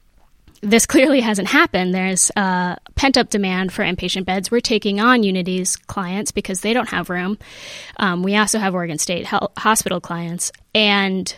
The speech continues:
at the same time, Legacy, which again owns and operates Unity, is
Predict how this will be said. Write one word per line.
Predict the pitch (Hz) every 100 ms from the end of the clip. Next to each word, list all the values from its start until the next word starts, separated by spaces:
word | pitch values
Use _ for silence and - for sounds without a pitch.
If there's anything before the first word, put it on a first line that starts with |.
| _ _
at | 214
the | -
same | - 220 208
time, | - 196 185
Legacy, | 208 208 196 202 190 196 220
which | 190 180 -
again | 190 190 185 185 -
owns | 196 185 180
and | 185
operates | 175 180 180 190 -
Unity, | 185 180 180 175
is | 185 175 - -